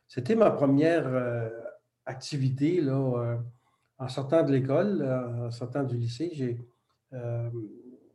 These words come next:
je me suis inscrit à, justement, parce que c'était un de mes rêves à moi de,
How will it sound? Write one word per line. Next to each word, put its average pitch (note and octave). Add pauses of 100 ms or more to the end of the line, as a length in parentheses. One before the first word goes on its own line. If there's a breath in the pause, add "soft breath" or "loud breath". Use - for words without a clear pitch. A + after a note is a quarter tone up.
(200)
je B2+
me C#3
suis G3
inscrit A3+
à, B2
justement, C#3
parce D3
que G#3
c'était G#3
un G#3+
de G#3
mes F3
rêves D#3+
à C#3
moi D#3+
de, B2